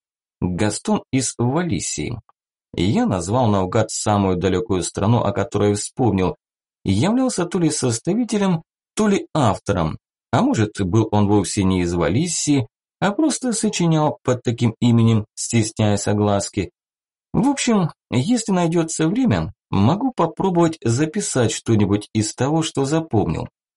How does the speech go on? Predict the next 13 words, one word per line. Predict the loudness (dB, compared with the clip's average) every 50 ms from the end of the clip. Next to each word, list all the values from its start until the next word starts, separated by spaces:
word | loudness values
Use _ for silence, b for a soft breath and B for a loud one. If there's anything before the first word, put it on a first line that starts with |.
| _ _ 0
Не | 2 4 4 4
уверен, | 4 4 2 2 2 0 -2
что | -4 -4 -2 -4 -2
вспомню | -2 -4 -4 -2 0 0 0 0 0
дословно, | -2 -2 -4 -4 -4 -2 0 0 0 0 -2 -4 _ _ _ _ _ _ _ _ 2
но | 2 2 2 0 -2
это | -4 -2 0 0 2
немного | 2 4 2 2 2 0 2 0 0
в | 0 0
другом | 0 0 0 0 0 0 -2
стиле, | -2 -6 -8 -6 -4 -2 0 0 0
чем | -2 -2 0 0 2 0 0 -2
то, | -2 -2 -2 -2